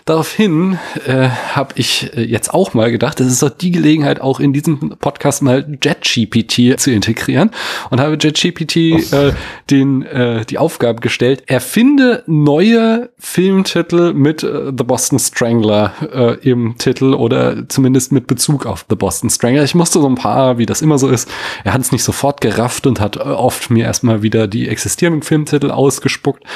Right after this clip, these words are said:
Speaker 1: aber irgendwann hatte ich ihn dann so weit, dass er das genau gemacht hat. Und jetzt ist die Aufgabe an dich, das Spiel lautet Jet G P T oder Mensch. Ich nenne dir,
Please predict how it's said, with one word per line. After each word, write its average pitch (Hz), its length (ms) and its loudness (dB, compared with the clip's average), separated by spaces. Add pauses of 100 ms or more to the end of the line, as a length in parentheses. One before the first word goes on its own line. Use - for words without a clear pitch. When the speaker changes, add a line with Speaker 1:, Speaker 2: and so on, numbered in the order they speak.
(300)
Speaker 1:
aber 117 180 0
irgendwann 120 560 2
hatte 123 180 0
ich 120 180 -2
ihn 120 140 2
dann 113 160 2
so 104 180 0
weit, 110 460 0
dass 113 140 -2
er 110 60 2
das 101 220 -2
genau 107 280 2
gemacht 113 420 -4
hat. 160 260 -2
Und 135 640 0
jetzt 127 480 -4
ist - 200 -4
die - 100 0
Aufgabe 165 600 0
an 127 200 2
dich, 175 360 0
das 127 160 0
Spiel 147 300 -4
lautet 127 640 0
Jet 202 260 0
G 160 220 -4
P 113 160 -4
T 151 300 0
oder 113 340 0
Mensch. 80 540 -4 (100)
Ich 143 300 0
nenne 147 360 2
dir, 131 480 2